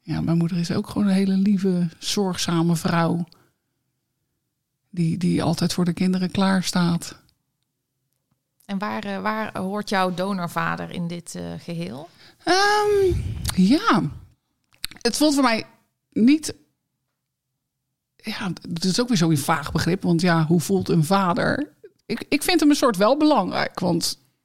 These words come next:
Speaker 1: zonder hem was ik er niet geweest. Ik vind het ook heel jammer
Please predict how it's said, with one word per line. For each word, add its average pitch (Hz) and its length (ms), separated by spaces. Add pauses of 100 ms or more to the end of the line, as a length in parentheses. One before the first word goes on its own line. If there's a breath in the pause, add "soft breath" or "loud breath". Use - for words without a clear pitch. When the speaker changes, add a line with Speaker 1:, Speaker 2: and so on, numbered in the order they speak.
(520)
Speaker 1:
zonder 170 400
hem 180 220
was 208 160
ik 208 120
er 214 80
niet 226 200
geweest. 196 560
Ik - 400
vind - 180
het 175 120
ook 180 140
heel 196 200
jammer 180 540